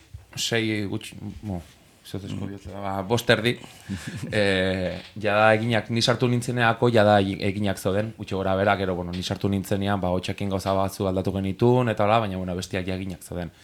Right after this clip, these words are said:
Speaker 1: Eta azkeneko hiru abesti terdiak, <laughs> edo, ba, ba, bueno,
Speaker 2: Bai.
Speaker 1: ja nerekin ja konposatu genituen, denok batera, eta bai,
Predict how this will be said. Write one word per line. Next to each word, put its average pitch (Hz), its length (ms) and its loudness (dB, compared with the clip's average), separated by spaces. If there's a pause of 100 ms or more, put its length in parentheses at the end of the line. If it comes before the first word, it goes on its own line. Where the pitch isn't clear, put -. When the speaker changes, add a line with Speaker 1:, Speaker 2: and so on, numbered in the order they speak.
(500)
Speaker 1:
Eta 87 840 -2 (580)
azkeneko 98 520 -2
hiru 95 580 2
abesti 92 400 -2 (340)
terdiak, 101 440 0 (220)
<laughs> 120 220 -6
edo, 101 300 -2
ba, 95 160 0
ba, 87 280 -2 (580)
bueno, 90 200 0
Speaker 2:
Bai. 92 80 0
Speaker 1:
ja 95 100 0
nerekin 98 480 0
ja 95 680 2 (560)
konposatu 95 480 -6
genituen, 95 340 -6
denok 101 160 -6
batera, 101 360 2 (760)
eta 85 500 -8
bai, 85 200 -4